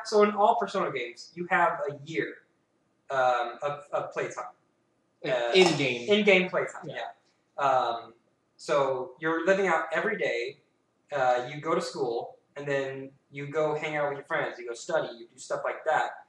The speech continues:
Speaker 1: Um, and that increases certain things depending on what you do. Like, hang out with a friend increases their, um, your contract with them, which increases their power, their persona's power, or stuff like that.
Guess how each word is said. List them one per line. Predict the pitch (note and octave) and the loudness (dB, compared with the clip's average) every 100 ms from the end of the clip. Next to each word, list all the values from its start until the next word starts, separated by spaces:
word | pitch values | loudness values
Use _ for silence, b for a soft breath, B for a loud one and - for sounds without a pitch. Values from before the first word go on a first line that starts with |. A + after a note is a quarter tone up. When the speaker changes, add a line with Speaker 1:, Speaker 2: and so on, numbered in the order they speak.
| _ _ B2+ | _ _ -4
Speaker 1:
Um, | A#2 G#2+ - - _ _ | 0 0 -2 -12 _ _
and | C#3 C3+ | -8 -2
that | C#3 C#3 - | -2 -2 -10
increases | C#3 - G#2+ - G#2+ - - - _ | -12 -10 -10 -10 -12 -12 -16 -20 _
certain | - D3 C#3 C3+ | -6 -4 -4 -4
things | F3 D#3 C#3 | -2 -2 -4
depending | - C#3+ A#2+ | -10 -10 -6
on | A#2+ | -8
what | - | -10
you | A#2+ | -8
do. | E3+ C#3+ A#2+ A#2 _ _ _ - | -4 -2 -4 -8 _ _ _ -2
Like, | B2+ - | -2 -2
hang | D#3+ C#3+ | -6 -4
out | C#3 | -2
with | C3+ | -4
a | |
friend | - D#3+ C3+ | -4 -4 -4
increases | A#2+ C#3 C3 C3 B2 | -8 -10 -10 -12 -10
their, | B2 A#2+ A#2+ A#2 - _ _ - | -6 -4 -2 -4 -8 _ _ -12
um, | A#2+ A#2 A2 A2 A2+ - _ _ _ _ _ | -4 0 0 -2 -8 -20 _ _ _ _ _
your | - C#3 | -6 -6
contract | - F3 F3 D3+ A#2+ - | -2 0 0 0 -2 -4
with | A#2 | -10
them, | A2+ A2+ | -12 -12
which | A#2+ A2+ B2 | -12 -14 -14
increases | - C3+ - B2+ | -12 -12 -12 -6
their | C3 C3 - | -4 -4 -4
power, | - E3+ F3+ C#3+ C#3+ D3 | 0 4 4 4 2 0
their | D3 C#3+ | -6 -6
persona's | D3 C#3 E3+ C#3+ | -8 -8 -8 -8
power, | - - - A#2 A2+ | -6 -6 -6 -10 -12
or | A#2 | -14
stuff | A#2 - B2+ B2 | -12 -6 -6 -4
like | A#2+ | -6
that. | - A2 - - | -2 -2 -2 -10